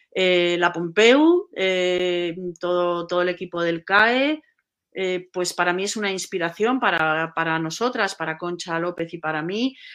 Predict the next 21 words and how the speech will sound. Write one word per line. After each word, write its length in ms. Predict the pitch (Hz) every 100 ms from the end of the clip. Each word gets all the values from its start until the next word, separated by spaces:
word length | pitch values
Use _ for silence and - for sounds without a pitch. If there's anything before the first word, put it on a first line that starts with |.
| -
Vuestras 540 | 196 208 - 208 202
recomendaciones 1300 | 208 202 190 185 185 175 175 202 208 226 226 226 220
de 100 | 214
dos 220 | 208 202
mil 160 | 208 208
dieciséis 760 | 196 196 175 - 233 285 262
que 140 | - 190
publicamos, 920 | 190 180 175 180 202 226 214 196 -
em, 760 | 196 190 185 180 180 175 170 151 _ _ _ _ _ -
en 200 | 202 190
el, 460 | 190 180 175 165 165 - -
en 140 | 190 190
el 140 | 180
caballo, 420 | 180 170 226 262
recomendaciones 840 | 208 180 180 180 170 - 185 185 -
para, 680 | 175 175 170 165 156 151 - _ -
para 200 | 190 190
una 220 | 202 214
cobertura 1400 | 214 202 196 - 208 202 190 185 180 180 180 175 175 175
periodística 1080 | 185 185 185 196 - 196 185 175 170 170 -
ética 800 | 208 202 190 - 180 170 165